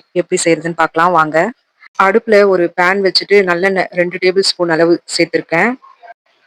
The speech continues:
பத்துல இருந்து பன்னெண்டு சாம்பார் வெங்காயம், ஒரு பெரிய சைஸ் தக்காளி, அஞ்சு பல் பூண்டு,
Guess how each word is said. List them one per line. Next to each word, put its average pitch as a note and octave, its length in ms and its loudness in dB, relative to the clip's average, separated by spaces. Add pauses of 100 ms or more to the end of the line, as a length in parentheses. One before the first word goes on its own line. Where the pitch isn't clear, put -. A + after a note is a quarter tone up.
பத்துல G#3 380 2
இருந்து G#3 180 2 (120)
பன்னெண்டு G3 340 0 (160)
சாம்பார் F#3 380 2
வெங்காயம், E3+ 420 0 (680)
ஒரு G3 200 4
பெரிய G3+ 240 4 (120)
சைஸ் F#3 220 0 (200)
தக்காளி, F3 420 0 (880)
அஞ்சு G3 320 2
பல் G#3 200 2 (160)
பூண்டு, F#3+ 360 0